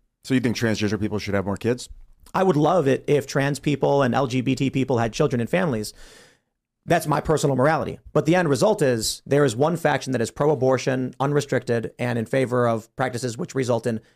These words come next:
Speaker 2: a hi-, a, a substantial rate of sterilization for children.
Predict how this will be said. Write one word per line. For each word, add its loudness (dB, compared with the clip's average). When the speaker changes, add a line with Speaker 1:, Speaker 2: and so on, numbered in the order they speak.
Speaker 2:
a -4
hi-, -4
a, -2
a -2
substantial 0
rate 2
of -2
sterilization -2
for -10
children. 0